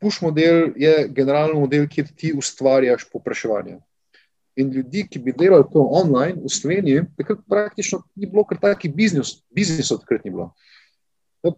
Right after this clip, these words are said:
posledično smo takrat začeli graditi praktično vse od temeljev navzgor. Eh, in ko sem začel iskati ljudi, nisem iskal ljudi, ki bi imeli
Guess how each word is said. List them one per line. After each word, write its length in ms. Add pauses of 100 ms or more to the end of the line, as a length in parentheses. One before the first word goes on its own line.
posledično 500
smo 200
takrat 260
začeli 480
graditi 480
praktično 640
vse 380
od 220 (140)
temeljev 440
navzgor. 420
Eh, 960
in 60
ko 80
sem 100
začel 260
iskati 380
ljudi, 260 (100)
nisem 360
iskal 320
ljudi, 200
ki 120
bi 100
imeli 340